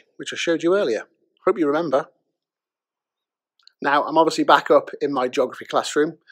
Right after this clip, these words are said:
I'm no Steven Spielberg, I'm no movie producer, but I hope you enjoyed Mister Winter's virtual tour.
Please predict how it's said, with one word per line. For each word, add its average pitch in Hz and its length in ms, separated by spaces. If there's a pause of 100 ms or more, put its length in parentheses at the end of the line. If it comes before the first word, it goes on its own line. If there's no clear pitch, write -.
(280)
I'm 139 300
no 165 160
Steven 165 360
Spielberg, 160 600 (220)
I'm 120 240
no 143 200
movie 156 300
producer, 131 600 (360)
but 117 100
I - 40
hope 151 260
you 127 60
enjoyed 113 680
Mister - 240
Winter's 104 480
virtual 90 400
tour. 85 320